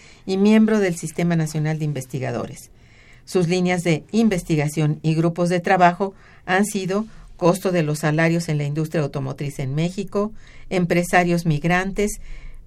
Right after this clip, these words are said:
mexicanos en Estados Unidos, impacto de las maquiladoras y las transnacionales en el crecimiento de la industria manufacturera en México,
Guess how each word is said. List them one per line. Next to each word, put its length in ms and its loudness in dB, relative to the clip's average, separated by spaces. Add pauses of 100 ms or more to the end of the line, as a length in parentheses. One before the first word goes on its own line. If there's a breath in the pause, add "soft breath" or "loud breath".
mexicanos 920 2
en 160 2
Estados 420 0
Unidos, 520 0 (320 soft breath)
impacto 600 4
de 100 2
las 200 2
maquiladoras 840 -2 (300 soft breath)
y 160 0
las 220 6
transnacionales 840 0
en 120 0
el 120 -4
crecimiento 540 -2
de 100 0
la 80 -6
industria 400 -2
manufacturera 720 -4
en 140 0
México, 520 -2